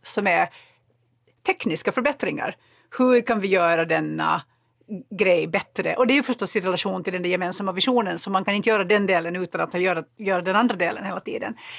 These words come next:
Eh, men, men jag tror att det är bra att kanske tänka då, om man är manusförfattare och särskilt om man är lite ny, att de här ständiga feedbackmötena handlar inte om är jag bra eller dålig,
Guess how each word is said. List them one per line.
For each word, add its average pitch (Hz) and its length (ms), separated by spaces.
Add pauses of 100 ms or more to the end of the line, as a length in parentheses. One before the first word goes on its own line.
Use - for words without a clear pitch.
(300)
Eh, 180 300 (240)
men, 208 400
men 214 180
jag 202 160
tror 220 260
att 165 140
det 190 280 (380)
är 214 80
bra 214 580
att - 160
kanske 190 320
tänka 269 480
då, 165 120
om 170 240
man 165 140
är 156 40
manusförfattare 165 680
och 170 80
särskilt 185 360
om 180 60
man 170 120
är 165 40
lite 170 240
ny, 190 320
att 185 160
de 185 100
här 196 100
ständiga 220 680
feedbackmötena 180 840
handlar 233 400
inte 175 360
om 160 200
är 196 100
jag 185 340
bra 165 260
eller 165 140
dålig, 180 460